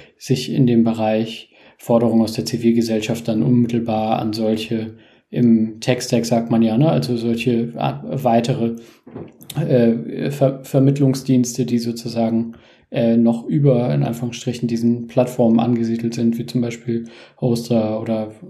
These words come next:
Clou-, Services wie Cloudflare oder, ähm, vielleicht auch Zahlungsdienstleister, also alle möglichen anderen Mittler, die auch noch weitere mögliche Ansprechpartner sind, dass die immer stärker in eine Regulierungsrolle rücken, wenn, wenn woanders dieser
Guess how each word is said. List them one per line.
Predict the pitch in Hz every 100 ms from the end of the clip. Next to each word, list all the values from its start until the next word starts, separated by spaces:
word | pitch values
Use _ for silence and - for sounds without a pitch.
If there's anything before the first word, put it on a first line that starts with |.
| -
Clou-, | - 123 147 - -
Services | - 127 120 -
wie | 113
Cloudflare | - 113 113 - 117 110 110 117
oder, | 110 107 - - _ _
ähm, | - 117 117
vielleicht | 117 123 117 117
auch | 123
Zahlungsdienstleister, | - 120 113 117 - 113 - 113 113 123
also | 127 117 113 117
alle | 131
möglichen | 117 117 117 -
anderen | - 120 117
Mittler, | 117 117 117
die | -
auch | 120 113 - - - _
noch | 120 120 -
weitere | 120 127 131 113
mögliche | 117 117 107 127
Ansprechpartner | 117 - 117 - 110 117
sind, | 113 113 - - -
dass | - -
die | 120 120
immer | 120 110
stärker | 110 113 113
in | 113
eine | 104 113
Regulierungsrolle | 110 110 110 113 117 107
rücken, | 107 110 113
wenn, | 107 107 107 -
wenn | 113 107
woanders | 117 110 113 -
dieser | 117 110 104